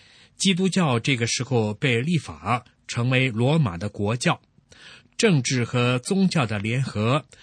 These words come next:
也因此呢，产生了许多教会当中恶事和问题的出现。第十二节说：“你要写信给别加摩教会的使者，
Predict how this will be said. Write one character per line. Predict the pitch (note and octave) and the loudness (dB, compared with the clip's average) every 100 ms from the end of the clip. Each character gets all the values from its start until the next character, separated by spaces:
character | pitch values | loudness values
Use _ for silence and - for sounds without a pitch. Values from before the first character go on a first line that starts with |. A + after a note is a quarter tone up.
| - - | -20 -2
也 | A#2+ A2+ B2+ | 2 4 2
因 | F#3+ G#3 G#3 | 2 4 2
此 | - | 0
呢， | G#2 A2 | -4 -4
产 | - G2 | -4 -4
生 | G2+ - | -4 -2
了 | C#3+ | -2
许 | B2+ - F#2+ | -2 -6 -4
多 | B2+ C3 C#3+ _ | 0 2 0 _
教 | - E3 | 0 0
会 | A2+ A2+ | 0 -4
当 | - C3+ | -2 0
中 | C3+ C3+ B2+ - | 0 0 -2 -2
恶 | G#3+ F3 G#2+ | 2 2 2
事 | - C#3+ A2 - - | 0 -2 -4 -14 -6
和 | - A2 | -2 0
问 | C3 F3+ F3 A2 | 0 0 0 -2
题 | - G2+ | -6 -8
的 | F#2+ | -6
出 | A2 - | -8 -6
现。 | A2+ C#3+ - _ _ _ _ _ - - - _ - | -4 -2 -4 _ _ _ _ _ -20 -20 -20 _ 0
第 | G#3 D3+ | 2 2
十 | - F3 | 2 0
二 | G#3 C#3 | 0 -2
节 | B2 | -2
说 | B2 - F3 - _ _ _ _ _ _ _ _ | -2 0 -2 -4 _ _ _ _ _ _ _ _
：“你 | D3+ | 6
要 | F#3 E3+ | 6 6
写 | - A2+ | 2 0
信 | - F#3 C#3+ G#2+ | 2 4 4 2
给 | A2+ G#2+ G#2+ | 0 -2 -2
别 | - C#3+ | 0 0
加 | F#3 E3+ | 2 2
摩 | C#3 | 2
教 | C3+ D#3+ | 2 2
会 | A#2 C3+ A2+ | 2 0 0
的 | A2 G#2 G2 | 0 -4 -4
使 | - - A#2+ | -2 -2 -2
者， | C3 G2 E2 A#2 | -2 -4 -4 -6